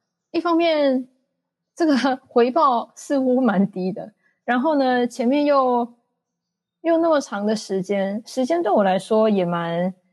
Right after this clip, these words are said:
也蛮紧要的啊，毕竟也不是二十出头岁了。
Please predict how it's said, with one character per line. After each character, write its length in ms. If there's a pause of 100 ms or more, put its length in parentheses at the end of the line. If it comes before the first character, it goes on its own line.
(120)
也 100
蛮 220
紧 220
要 200
的 100
啊， 100
毕 140
竟 300
也 80
不 140
是 480 (380)
二 160
十 180
出 200
头 220
岁 320
了。 160